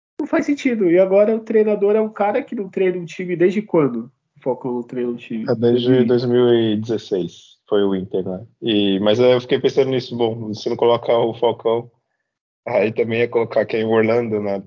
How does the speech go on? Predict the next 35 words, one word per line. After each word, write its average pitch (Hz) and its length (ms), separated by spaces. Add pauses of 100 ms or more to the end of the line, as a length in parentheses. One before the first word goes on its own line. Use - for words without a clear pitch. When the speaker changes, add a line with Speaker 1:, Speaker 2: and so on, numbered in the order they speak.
(100)
Speaker 2:
<laughs> - 380
Orlando 107 340
Ribeiro 107 340
de 101 40
Speaker 1:
Cara, 147 280
Speaker 2:
novo. - 920 (100)
Speaker 1:
mas 143 340 (960)
é 156 120
horrível, 165 560
mas 139 240
entre 160 240
ele 160 140
e 185 40
o 180 40
Falcão, 185 560
eu 147 80
preferi 196 320
o 202 80
Orlando 208 320
Ribeiro. 254 340 (720)
Speaker 2:
Colocava 123 320
o 147 220
treinador 135 400
do 123 100
futebol 120 300
feminino, 110 480
não. 107 480 (340)
Speaker 1:
Porra, 208 400
e-, 139 240
não, 139 160
isso 110 180
é - 40
Speaker 2:
Cleiton 208 240
Lima. 101 180
Speaker 1:
óbvio. - 440